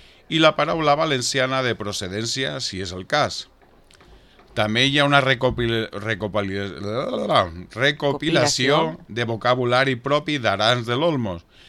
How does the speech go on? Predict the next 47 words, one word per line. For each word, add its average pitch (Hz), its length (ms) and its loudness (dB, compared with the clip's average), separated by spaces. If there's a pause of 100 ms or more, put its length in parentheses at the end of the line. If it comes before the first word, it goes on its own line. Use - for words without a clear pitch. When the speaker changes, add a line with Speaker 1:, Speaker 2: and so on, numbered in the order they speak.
(240)
Speaker 1:
que 135 120 2
inclou 151 540 4
gran 143 340 4
varietat 123 480 2
de 120 80 -2
paraules 95 540 -4
xurres. 110 600 -8 (680)
I 113 80 -2
això 117 240 0
és 135 40 -2
lo 139 80 2
més 117 200 -2
xocant. 98 420 -2 (540)
Hi 113 180 0
ha 160 300 4
traduïda 143 760 4 (760)
eh, 95 800 -6
hi 107 100 -4
ha 131 60 2
un 147 80 2
llibre 147 400 2
traduït 113 480 0
molt 120 220 -2
important, 117 420 -4
que 113 80 -6
s'ha 107 160 -6
traduït 107 320 0
a 104 80 0
quasi 95 240 -4
tots 98 240 -8
els 98 240 -6
idiomes 98 400 -4
del 104 160 0
món, 139 300 -2 (480)
que 104 200 -4
és 113 140 -4
el, 104 580 -2
el 92 120 -10
Pequeño 107 400 -4
Príncipe, 123 600 -4
no? 117 220 -6
El 104 80 -4
Speaker 2:
Sí. 165 120 -4
Speaker 1:
petit, 107 220 -4
el 95 80 -6
Principito, 120 640 -2
no? 135 200 -6